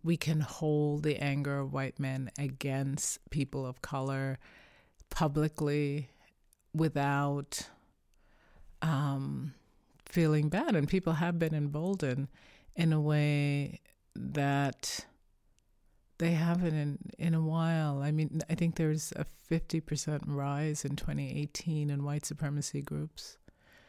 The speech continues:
Um, no, we're, we're, there's a great book by Carol, Carol Anderson called, um,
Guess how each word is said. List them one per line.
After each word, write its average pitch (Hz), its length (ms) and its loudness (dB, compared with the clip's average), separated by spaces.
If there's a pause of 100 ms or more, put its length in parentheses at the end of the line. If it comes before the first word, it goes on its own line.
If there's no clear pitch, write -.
(560)
Um, 151 640 0 (1800)
no, 196 220 4
we're, 175 360 0
we're, 170 600 0 (120)
there's 190 180 4
a 185 60 2
great 208 340 2
book 160 280 0
by 143 160 0
Carol, 143 400 -2 (560)
Carol 165 440 0
Anderson 147 760 0 (760)
called, 147 580 -4
um, 160 520 -2